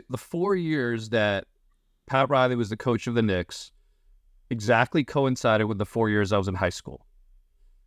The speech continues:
and the Knicks were the most important thing in the world to me. Number one,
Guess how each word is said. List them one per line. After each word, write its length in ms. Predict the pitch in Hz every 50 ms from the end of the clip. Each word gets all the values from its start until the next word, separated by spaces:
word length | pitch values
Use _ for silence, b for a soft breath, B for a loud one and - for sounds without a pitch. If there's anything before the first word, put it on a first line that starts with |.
| _ _ -
and 200 | 123 120 117 110
the 60 | 113
Knicks 500 | 113 110 113 120 135 - - - - -
were 160 | 151 135 139 131
the 100 | 127 120
most 380 | 110 107 107 113 - - -
important 440 | 135 127 - 123 117 107 - 127 120
thing 420 | - 113 101 92 92 98 104 110 - _ _
in 120 | - 131 135
the 80 | 143
world 220 | 156 185 220 233 -
to 100 | - 123
me. 160 | 85 71 - _ _ _ _ -
Number 240 | 120 151 175 202 226
one, 240 | 214 175 120 90